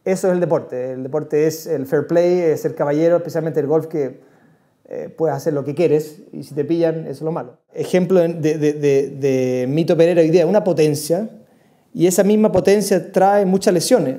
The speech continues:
O sea, ya se está haciendo un swing speed de ciento veinticinco millas por hora.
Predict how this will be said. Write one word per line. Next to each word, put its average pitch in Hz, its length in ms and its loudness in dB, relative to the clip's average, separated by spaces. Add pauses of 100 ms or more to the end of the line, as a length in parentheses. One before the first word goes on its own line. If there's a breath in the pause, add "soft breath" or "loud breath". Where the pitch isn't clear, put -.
O 156 80 -12
sea, 180 220 -2
ya 185 300 2
se 165 140 -8
está 190 800 -2
haciendo 180 400 0
un 180 80 2
swing 202 260 0
speed 180 360 -2
de 156 100 0
ciento 202 400 0
veinticinco 196 640 0
millas 202 220 2
por 175 180 2
hora. - 260 -2